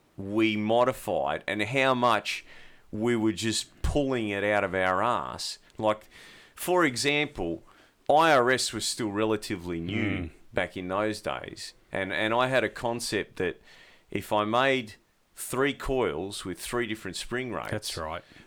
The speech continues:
Speaker 1: I
Speaker 2: Yeah.
Speaker 1: would be able to
Speaker 2: Yeah.
Speaker 1: preload the suspension on the foot brake, right? And then instead of it trying to bottom out like the Commodores all do and tear their back bumper off, that it would, it would, 'cause the, the,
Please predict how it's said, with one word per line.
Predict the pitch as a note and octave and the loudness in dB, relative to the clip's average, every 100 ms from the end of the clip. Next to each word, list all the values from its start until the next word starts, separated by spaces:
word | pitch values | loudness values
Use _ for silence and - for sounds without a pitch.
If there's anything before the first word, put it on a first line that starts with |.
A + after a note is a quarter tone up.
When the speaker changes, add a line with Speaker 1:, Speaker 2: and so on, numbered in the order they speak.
| - | 0
Speaker 1:
I | |
Speaker 2:
Yeah. | G#2+ | 2
Speaker 1:
would | A2+ | 2
be | G#2 A#2 | 2 4
able | A#2+ G#2+ G2+ | 4 4 0
to | - | -2
Speaker 2:
Yeah. | - | 0
Speaker 1:
preload | C3+ D3 C#3 B2 A2 G#2+ - | 2 4 6 6 6 2 -2
the | G#2 | -6
suspension | - G#2+ - A2+ A2 A2 | -4 -4 -4 -4 -4 -6
on | G2 | -6
the | E2+ | -8
foot | - C#3 - | -6 -8 -4
brake, | F2 A#1 - - - _ _ _ | -4 -4 -8 -14 -20 _ _ _
right? | E2+ G#2 - | -4 -4 -4
And | G2 G2+ | -4 0
then | G2 F#2 - - - _ | 0 -4 -14 -20 -20 _
instead | - A2 - - C#3+ | -6 -2 -2 0 2
of | A#2+ | 0
it | G2+ | -2
trying | - A#2 A2 G#2 | -4 -2 0 0
to | F2 | -2
bottom | - A2 G2 | 0 0 2
out | A2 A2 - | 0 0 -2
like | F2 F2 - _ _ - | -4 -4 -6 _ _ -10
the | E2 | -10
Commodores | - G2+ G2 F2 E2 | -6 -6 -4 -6 -6
all | D2+ | -8
do | C#2+ E2+ A2 | -6 -6 -6
and | F2+ - | -8 -8
tear | F#2+ F2 | -6 -4
their | D#2 | -2
back | F2 E2 | -2 -2
bumper | F2+ G#2 - B1+ | -2 -4 -4 -6
off, | A#1 A2 - - - - - | -6 -10 -16 -20 -20 -20 -8
that | G2 | -4
it | F#2+ | -4
would, | G2 F2+ - | -4 -6 -6
it | G2+ F#2 | -4 -2
would, | G#2 F2+ - - C#2+ - | -2 -4 -6 -10 -12 -10
'cause | A2+ F#2+ | -8 -6
the, | F2 F#2 | -4 -6
the, | F2+ F2+ F2 D2+ | -4 -6 -6 -10